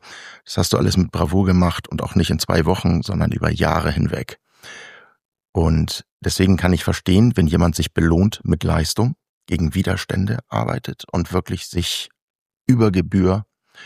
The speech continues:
ähm, einsetzt. Für mich war es einfach nur wichtig, äh,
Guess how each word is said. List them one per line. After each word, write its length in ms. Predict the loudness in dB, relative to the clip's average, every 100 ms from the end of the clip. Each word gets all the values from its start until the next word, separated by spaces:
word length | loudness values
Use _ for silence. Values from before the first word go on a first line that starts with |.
| -20 _
ähm, 420 | 0 2 2 0 -6 _ -4
einsetzt. 720 | 0 2 4 2 2 -4 -8 -18 _ _ _ _
Für 160 | -2 2
mich 240 | 2 2
war 80 | -2
es 100 | 0
einfach 360 | -2 -2 -2
nur 200 | 0 0
wichtig, 680 | 0 -2 0 0 0 -4 -10 -10
äh, 360 | -4 -2 -2